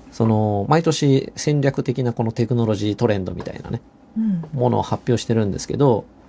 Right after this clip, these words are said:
Speaker 1: やはりその、エーアイの活用っていうところに関しては、いくつかその項目を割いてですね、
Speaker 2: はい。
Speaker 1: うん。あの、テクノロジーの中でのエーアイの活用っていうのが進むだろうと。
Speaker 2: うん。
Speaker 1: ようなところに言及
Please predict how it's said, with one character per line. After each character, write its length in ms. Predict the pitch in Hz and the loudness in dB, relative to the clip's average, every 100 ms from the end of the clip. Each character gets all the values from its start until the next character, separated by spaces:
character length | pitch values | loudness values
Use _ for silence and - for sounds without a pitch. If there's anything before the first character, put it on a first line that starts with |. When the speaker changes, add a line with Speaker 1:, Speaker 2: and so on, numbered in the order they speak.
| - - - - - - - - | -20 -20 -20 -20 -20 -20 -20 -6
Speaker 1:
や 100 | 170 | 0
は 60 | 185 | 2
り 100 | 135 | 2
そ 120 | 117 | 0
の、 360 | 110 101 98 - - - | 0 2 0 -4 -12 -2
エ 120 | 123 | 2
ー 60 | 113 | 4
ア 40 | |
イ 40 | 101 | 2
の 100 | 95 | -4
活 280 | 95 - | -6 -4
用 180 | 92 110 | -2 -2
っ 20 | 165 - - - - - - - - - - - - - - - - | -4 -10 -20 -20 -20 -20 -20 -20 -20 -20 -20 -20 -20 -20 -20 -8 0
て 80 | |
い 20 | 127 | 2
う 40 | |
と 100 | 123 | 4
こ 80 | 123 | 2
ろ 60 | |
に 120 | 107 101 | 2 0
関 220 | 110 101 | -2 -2
し 80 | - | -2
て 100 | 110 | 2
は、 300 | 120 101 - | 4 2 -2
い 80 | - | -10
く 120 | - | -8
つ 140 | - - | -8 -8
か 200 | - - - - - | -8 -10 -16 -20 -10
そ 140 | 113 | -6
の 80 | 101 | -4
項 220 | - 113 | 0 0
目 200 | 101 - | 0 -2
を 80 | 104 | -2
割 180 | - 107 | 0 -2
い 20 | |
て 100 | 101 | -2
で 100 | - | -8
す 120 | - - | -10 -10
ね、 140 | - - - | -10 -14 -18
Speaker 2:
は 260 | - 220 | -2 0
い。 160 | 170 143 - - - | 0 -4 -18 -14 -4
Speaker 1:
う 60 | 110 | -2
ん。 160 | 95 - - | -2 -8 -6
あ 100 | 104 | -4
の、 440 | 101 98 92 92 - | -2 -2 -2 -4 -6
テ 80 | 107 | -2
ク 60 | |
ノ 100 | 104 | 0
ロ 80 | 98 | 0
ジ 120 | 98 | 0
ー 40 | 98 | 0
の 100 | 107 | 0
中 220 | 135 185 | 0 0
で 80 | 202 | 2
の 120 | 143 | 4
エ 80 | 110 | 4
ー 40 | |
ア 40 | |
イ 40 | 98 | 2
の 80 | 92 | -2
活 300 | - - 95 | -6 -6 -6
用 60 | |
っ 40 | 98 | -2
て 80 | 120 | -2
い 0 | |
う 20 | |
の 60 | |
が 80 | 135 | -2
進 280 | - - 92 | -4 -6 -6
む 80 | 87 | -6
だ 100 | - | -6
ろ 140 | - | -8
う 20 | |
と。 100 | - - - - 190 | -14 -20 -20 -12 -4
Speaker 2:
う 20 | |
ん。 80 | 190 | -4
Speaker 1:
よ 60 | 160 - - - - - | -4 -12 -20 -20 -8 -2
う 60 | |
な 100 | 104 | -2
と 100 | 123 | 0
こ 80 | 180 | 2
ろ 60 | 175 | 4
に 80 | |
言 200 | 117 95 | 2 -2
及 200 | 90 - | -2 -6